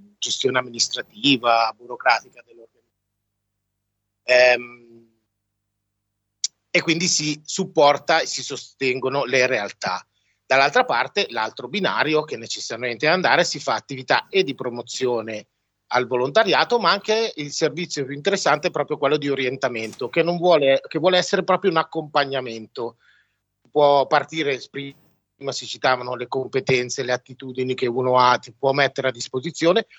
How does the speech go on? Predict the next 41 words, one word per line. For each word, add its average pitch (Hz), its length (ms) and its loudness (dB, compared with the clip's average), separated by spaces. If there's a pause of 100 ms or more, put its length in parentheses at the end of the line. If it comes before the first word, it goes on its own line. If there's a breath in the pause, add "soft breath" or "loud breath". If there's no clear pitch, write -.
o - 80 0
che 220 120 4
magari 208 240 4
uno 226 200 -2
vuole 170 220 0
coltivare, 139 640 -6 (280)
perché 117 220 -8
magari 127 880 -4
i, 127 80 -6
un, 135 220 -4 (460)
una 123 120 -4
persona 139 420 2
che 120 100 -4
dice, 123 240 -8
faccio, 135 680 0
faccio - 260 -18
l'esempio 131 680 -2 (760)
eh, 117 560 0
più - 100 -14
sciocco 131 720 6
che 143 100 0
mi 131 140 -4
viene. 127 600 2
Allora, 123 380 4 (160)
uno 139 180 2
magari 135 320 2
dice: 131 260 -8
"No, 139 120 -2
faccio 139 260 -4
un 139 60 -2
lavoro 143 220 -2
d'ufficio 139 400 -4
tutta 127 240 -6
la 143 60 4
settimana, 151 540 2
voglio 143 220 0
fare 139 180 2
un'attività, 143 640 -2
non 139 140 -8
mi 131 60 -10
interessa 127 600 -2